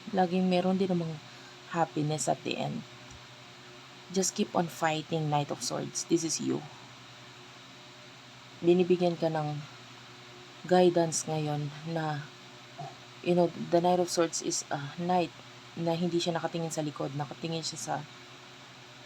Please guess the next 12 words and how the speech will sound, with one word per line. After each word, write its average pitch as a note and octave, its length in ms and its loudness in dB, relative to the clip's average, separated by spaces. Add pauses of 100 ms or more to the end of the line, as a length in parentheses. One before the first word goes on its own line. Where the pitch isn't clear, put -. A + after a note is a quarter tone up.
(140)
forward, D#3+ 600 4 (520)
push. - 460 0 (1600)
Some F3 220 4
of F3+ 160 2
you, F#3+ 80 4
you E3+ 160 4
need E3 160 0
to E3 80 0
travel, E3 720 2 (800)
maybe E3+ 180 6
change E3+ 540 2
location. E3 920 -4